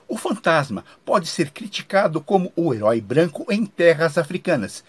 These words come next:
que traz paz e segurança graças à sua força e poder. Mas o personagem evoluiu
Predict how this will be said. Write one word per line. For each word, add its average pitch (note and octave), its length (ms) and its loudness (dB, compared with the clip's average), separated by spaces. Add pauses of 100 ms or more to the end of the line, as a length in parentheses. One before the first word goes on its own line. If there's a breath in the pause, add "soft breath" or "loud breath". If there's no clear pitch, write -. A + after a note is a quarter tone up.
(220 soft breath)
que A2+ 100 -8
traz A2 380 0
paz E3+ 400 2
e F#3 80 -8
segurança C3+ 640 -2 (300 loud breath)
graças D#3+ 500 0
à A#3+ 140 0
sua C4+ 320 -4
força - 400 -10
e - 40 -10
poder. C#3+ 380 2 (640 soft breath)
Mas A#3 280 -4 (180 loud breath)
o A#3+ 100 -6
personagem E3+ 800 0
evoluiu E3+ 580 2